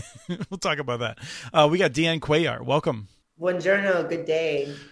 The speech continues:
Speaker 1: Doing outreach work, thinking a lot about, uh, how communities can, uh, take advantage of helping them get the resources they need and strategizing and stuff like that.
Speaker 2: I am.
Speaker 1: Anything I'm missing there? Holding us together?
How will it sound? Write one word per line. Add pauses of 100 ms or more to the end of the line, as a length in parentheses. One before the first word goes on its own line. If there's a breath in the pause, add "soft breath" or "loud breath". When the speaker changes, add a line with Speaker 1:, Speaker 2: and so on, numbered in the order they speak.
(100 loud breath)
Speaker 1:
Doing
outreach
work,
thinking
a
lot
about,
uh,
how
communities
can,
uh,
take
advantage
of
helping
them
get
the
resources
they
need
and (240 loud breath)
strategizing
and
stuff
like
that. (400)
Speaker 2:
I
am. (100)
Speaker 1:
Anything
I'm
missing
there? (380 soft breath)
Holding
us
together?